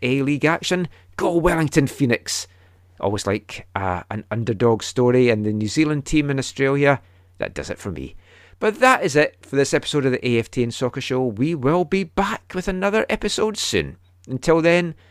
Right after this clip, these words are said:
thanks for listening. Take care. Stay safe, everyone. And mon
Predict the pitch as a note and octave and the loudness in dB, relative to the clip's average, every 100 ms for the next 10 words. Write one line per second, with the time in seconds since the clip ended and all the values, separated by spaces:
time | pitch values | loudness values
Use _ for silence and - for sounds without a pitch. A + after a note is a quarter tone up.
0 | _ - E2 E2 C#3+ D3+ - E3 D#3 D3 | _ -6 -4 0 4 4 4 0 0 -6
1 | _ _ - F3+ - F3 E3 D#3+ - _ | _ _ 0 0 4 2 4 0 -6 _
2 | - - D3+ - D3 - A#2 A#2 G#2+ G#2+ | -6 0 0 2 0 2 0 2 2 2
3 | A2 - _ _ - G2 E2 D2+ F2 G#2+ | 0 -10 _ _ -8 -8 -8 -4 0 4
4 | A#2 B2+ B2+ C3+ | 6 6 6 2